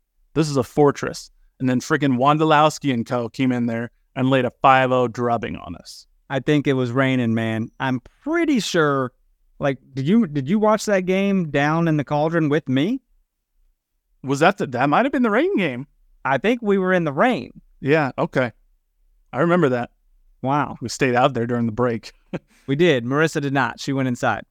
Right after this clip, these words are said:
Speaker 1: Yeah. But, you know, that's, that's the, that's the exception game to, to the trend. So, um,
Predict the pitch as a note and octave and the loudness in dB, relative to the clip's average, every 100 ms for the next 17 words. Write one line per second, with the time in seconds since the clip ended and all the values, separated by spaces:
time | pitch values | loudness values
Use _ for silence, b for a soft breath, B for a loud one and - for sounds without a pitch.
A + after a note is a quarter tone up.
0 | _ B2 A2 C3+ _ _ _ - C#3+ C#3+ | _ -8 -8 -10 _ _ _ -2 2 2
1 | C#3+ D#3+ F#3 C#3 C#3 D#3 F3+ - - _ | 2 0 0 0 0 0 0 -2 -16 _
2 | _ _ _ - A#2+ C3+ G3+ - E3+ D3 | _ _ _ -6 0 2 2 0 0 0
3 | D#3 C3 - D3+ D3+ - F#3+ - D#3+ B2 | -2 -4 -2 -2 -2 0 -2 0 2 2
4 | G#2+ G#2 G2 - B2 A2+ - C3 A#2+ - | 0 -4 -8 -4 0 0 0 -2 -2 -2
5 | A#2 G#2+ A#2+ - A#2+ A2+ A2 - - _ | -4 -4 -8 2 4 4 0 -10 -20 _
6 | - - A#2+ A2 G#2 G#2+ | -12 0 2 2 0 -8